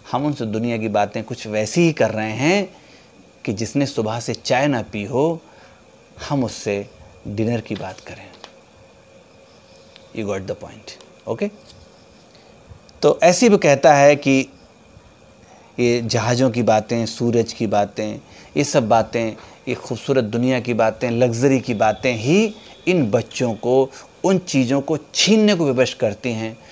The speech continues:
जो ये पा सकते थे अगर इन्हें अलग तरह से inspire किया जाता।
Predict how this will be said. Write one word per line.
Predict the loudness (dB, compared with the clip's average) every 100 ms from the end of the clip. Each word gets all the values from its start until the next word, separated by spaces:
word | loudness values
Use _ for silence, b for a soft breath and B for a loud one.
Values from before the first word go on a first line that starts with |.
| B B -6
जो | -2
ये | -2
पा | -4 -2 2 2
सकते | 0 -4 -4 -6
थे | -4 -6
अगर | -4 -4
इन्हें | -4 -6 -8 2
अलग | 2 2
तरह | -2 -2 -2
से | -2 -4 -6 -8
inspire | -8 -8 -2 -2 -2
किया | -10 -14
जाता। | -14 -18 -20 -20